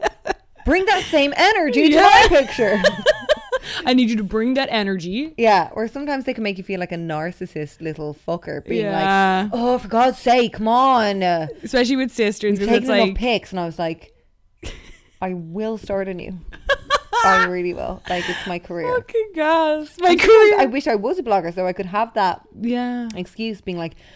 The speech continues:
Speaker 1: "I need this to get bread and butter on the table for the kids, hon."
Speaker 2: <laughs> Likes. I need
Speaker 1: But
Speaker 2: those
Speaker 1: it's,
Speaker 2: likes.
Speaker 1: yeah, I'm just like, "I want it."
Speaker 2: <laughs> I just want
Speaker 1: <laughs> I
Speaker 2: it.
Speaker 1: just want it.
Speaker 2: I know. I was lucky now, but, like, I mean, I'm just that hoe who goes on holidays, puts up nine pics, and then you won't hear from me again for six months. So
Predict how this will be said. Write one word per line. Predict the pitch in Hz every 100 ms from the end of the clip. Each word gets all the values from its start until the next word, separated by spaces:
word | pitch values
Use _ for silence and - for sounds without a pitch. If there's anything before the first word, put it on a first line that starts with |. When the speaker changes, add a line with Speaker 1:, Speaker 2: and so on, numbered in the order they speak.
| -
Speaker 1:
"I | - 247
need | 269 330 330
this | 214 -
to |
get | 180 - 233 202 _ _
bread | 240 285
and | 254
butter | 254 311
on | 262
the | 208
table | 233 285 233
for |
the | 349
kids, | 285 262 202
hon." | 190 - -
Speaker 2:
<laughs> | _ 285
Likes. | 262 247 - - -
I |
need | 233
Speaker 1:
But | 262
Speaker 2:
those | 247
Speaker 1:
it's, | 226
Speaker 2:
likes. | 208
Speaker 1:
yeah, | 240 214
I'm | 214
just | 226
like, | -
"I | 233
want | 208 226 226
it." | - _ _
Speaker 2:
<laughs> | - -
I | 320
just | 339
want | 294 262 285
Speaker 1:
<laughs> | 294
I | 214
Speaker 2:
it. | -
Speaker 1:
just | - 196
want | 262 254
it. | -
Speaker 2:
I | 233
know. | 226 220
I | 226 233
was | 254
lucky | 254 - 240
now, | 208
but, | 196 202
like, | 202 202
I |
mean, | 208 202
I'm | 208 208 233
just | 233 233
that | 214 196
hoe | 196 185 196
who | 202
goes | 175 180
on | 190
holidays, | 190 180 180 180 165
puts | - 196
up | 190
nine | 185 185 185
pics, | 202 185 -
and | 190
then | 185
you | 180
won't | 180 170
hear | 175
from | 175
me | 180
again | - -
for | 175
six | - -
months. | - 160 -
So | -